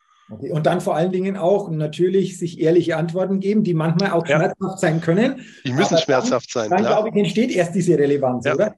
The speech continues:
Speaker 2: Genau, auch wenn der Bauch mal wehtut. Und dann, danach kommt's ja.
Speaker 1: Mhm,
Speaker 2: Und das
Speaker 1: okay.
Speaker 2: sind, glaube ich, die Phasen, wo man immer in, in der Gründungsphase durch muss. Die sind wir genauso durchgegangen. Ach, die Cashflow-Themen, stimmt die Finanzierung, passt das?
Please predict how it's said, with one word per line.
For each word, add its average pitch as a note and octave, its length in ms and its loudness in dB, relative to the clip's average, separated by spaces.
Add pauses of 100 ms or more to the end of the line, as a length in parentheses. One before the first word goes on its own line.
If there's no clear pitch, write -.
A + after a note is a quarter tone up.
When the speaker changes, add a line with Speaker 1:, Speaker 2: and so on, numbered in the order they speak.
(200)
Speaker 2:
Genau, C#3 320 -2
auch - 180 -2
wenn E3 60 -2
der C#3 100 0
Bauch C#3 220 -2
mal B2+ 160 0
wehtut. A#2 360 -8
Und B2 120 -8
dann, C3+ 220 0 (120)
danach C3+ 380 -2
kommt's - 280 -10
ja. - 160 -10 (400)
Speaker 1:
Mhm, G#2+ 180 -8
Speaker 2:
Und - 120 -14
das C3 100 -6
Speaker 1:
okay. C3+ 100 -4
Speaker 2:
sind, C#3+ 100 -2
glaube D3 200 -2
ich, - 40 -12
die C3+ 120 -6
Phasen, C#3+ 640 -4
wo C#3 320 -16
man C#3 160 -4
immer D#3 260 -4
in, C3+ 120 -10
in C3+ 240 -8
der C3 140 -6
Gründungsphase B2 680 -10
durch - 220 -14
muss. A#2 160 -14
Die B2+ 60 -20
sind D#3+ 180 -4
wir E3 80 2
genauso C#3 400 -2
durchgegangen. - 520 -12 (440)
Ach, G#2 80 -8
die A#2 120 -10
Cashflow-Themen, A#2 760 -10
stimmt A#2+ 240 -8
die A#2 60 -10
Finanzierung, A#2+ 680 -8
passt - 240 -14
das? A#2+ 140 -6